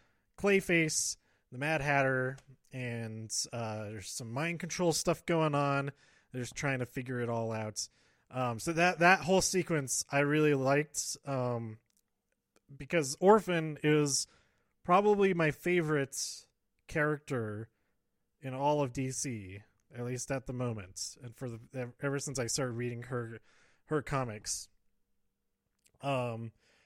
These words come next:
she's just awesome. She's so badass. Um, and I would totally watch a show that's just her, but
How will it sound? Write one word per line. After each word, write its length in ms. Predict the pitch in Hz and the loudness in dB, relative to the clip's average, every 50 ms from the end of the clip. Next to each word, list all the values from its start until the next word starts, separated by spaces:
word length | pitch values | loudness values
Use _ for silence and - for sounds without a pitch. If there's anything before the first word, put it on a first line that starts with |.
| _ _ | _ _
she's 160 | - 127 143 | -16 -10 -8
just 160 | 170 156 - - - | -8 -8 -8 -8 -8
awesome. 440 | 262 160 - - 104 95 90 90 - _ | -8 -6 -6 -6 -8 -10 -14 -20 -20 _
She's 160 | - - - - | -20 -20 -14 -10
so 120 | - 147 | -8 -6
badass. 680 | 123 147 139 139 131 113 95 85 - - - - - _ _ - - - _ _ _ _ - | -4 -2 -2 0 0 -2 -4 -6 -10 -12 -12 -14 -16 _ _ -20 -20 -20 _ _ _ _ -2
Um, 440 | 143 143 143 135 131 120 117 113 127 - | 0 0 2 2 0 -2 -4 -8 -8 -6
and 140 | 143 143 143 | -4 0 2
I 100 | 156 175 | 4 4
would 120 | 170 160 | 4 2
totally 300 | - - 226 226 208 185 | 4 6 6 8 8 8
watch 320 | 170 160 156 160 - - - - | 8 8 8 6 6 2 -4 -2
a 140 | 156 151 135 | 0 0 0
show 320 | - - - 175 160 151 | 0 0 2 4 4 4
that's 200 | 143 131 117 - | 4 2 -2 -4
just 340 | 127 127 147 147 - - - | -2 0 0 0 0 0 0
her, 200 | 156 156 165 160 | 2 4 4 2
but 460 | 151 131 127 165 160 156 156 - - | 2 2 4 6 6 6 4 2 -2